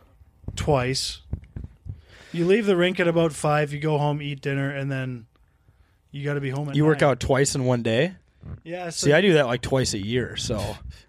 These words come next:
Speaker 1: It was, it was, it was, it's good for your development. It's not good for having fun.
Speaker 2: Yeah.
Speaker 1: Mm-hmm.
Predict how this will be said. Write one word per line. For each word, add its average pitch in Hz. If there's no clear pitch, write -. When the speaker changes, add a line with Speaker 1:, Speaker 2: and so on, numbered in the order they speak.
Speaker 1:
It 202
was, 202
it 196
was, 185
it 175
was, 175
it's 214
good 208
for -
your 175
development. 156
It's 151
not 170
good 156
for 135
having 123
fun. -
Speaker 2:
Yeah. 165
Speaker 1:
Mm-hmm. 113